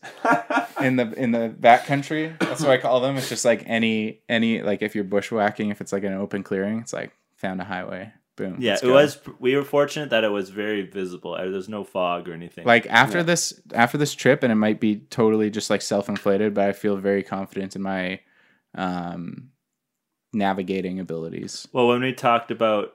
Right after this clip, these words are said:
Speaker 3: uh, the Jumanji style, you know,
Speaker 2: Yeah.
Speaker 3: tap your
Speaker 2: <laughs>
Speaker 3: chest.
Speaker 2: What's your, what's your
Speaker 3: Yeah,
Speaker 2: Jumanji
Speaker 3: yeah, your
Speaker 2: character
Speaker 3: strengths and
Speaker 2: attributes?
Speaker 3: weaknesses.
Speaker 2: Yeah.
Speaker 3: Nick's was, uh, wayfinding.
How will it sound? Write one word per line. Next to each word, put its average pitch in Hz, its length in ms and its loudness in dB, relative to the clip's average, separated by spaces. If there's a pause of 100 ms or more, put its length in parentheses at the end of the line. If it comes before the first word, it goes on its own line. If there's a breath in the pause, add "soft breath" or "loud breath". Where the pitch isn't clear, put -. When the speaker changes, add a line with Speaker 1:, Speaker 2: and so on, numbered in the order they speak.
Speaker 3:
uh, 92 320 0 (300)
the 101 160 -4
Jumanji 98 600 -8
style, 92 680 -4
you - 100 -2
know, 175 80 6
Speaker 2:
Yeah. 214 80 6
Speaker 3:
tap 117 280 2
your 110 140 4
Speaker 2:
<laughs> - 140 -8
Speaker 3:
chest. 117 240 2
Speaker 2:
What's 151 220 6
your, 147 220 10
what's 139 220 4
your 151 100 8
Speaker 3:
Yeah, 123 140 6
Speaker 2:
Jumanji 127 500 8
Speaker 3:
yeah, 127 140 8
your 120 160 8
Speaker 2:
character 117 120 8
Speaker 3:
strengths 120 420 8
and 139 80 10
Speaker 2:
attributes? 139 320 4
Speaker 3:
weaknesses. 131 380 -2
Speaker 2:
Yeah. 139 220 2 (120)
Speaker 3:
Nick's 135 360 0
was, 117 400 6
uh, 101 380 4 (100)
wayfinding. 98 840 -4